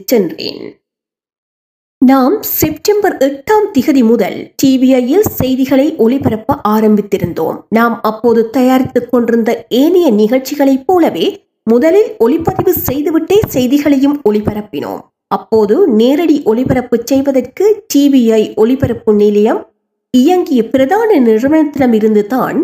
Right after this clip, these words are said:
தொழில்நுட்ப உதவியை பெற வேண்டும். கிரீஸ் என்பவர் அவ்வாறான தொழில்நுட்ப உதவிகளை அப்போது வழங்கினார்.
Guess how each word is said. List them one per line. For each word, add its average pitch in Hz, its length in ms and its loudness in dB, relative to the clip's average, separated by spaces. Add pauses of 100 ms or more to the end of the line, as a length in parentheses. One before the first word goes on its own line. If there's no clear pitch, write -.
தொழில்நுட்ப 311 600 0
உதவியை 208 540 0
பெற 269 240 -2
வேண்டும். 180 400 -6 (500)
கிரீஸ் 370 420 0
என்பவர் 214 460 0
அவ்வாறான 277 680 0
தொழில்நுட்ப 302 520 0
உதவிகளை 208 520 0 (140)
அப்போது 202 420 -2
வழங்கினார். 180 640 -6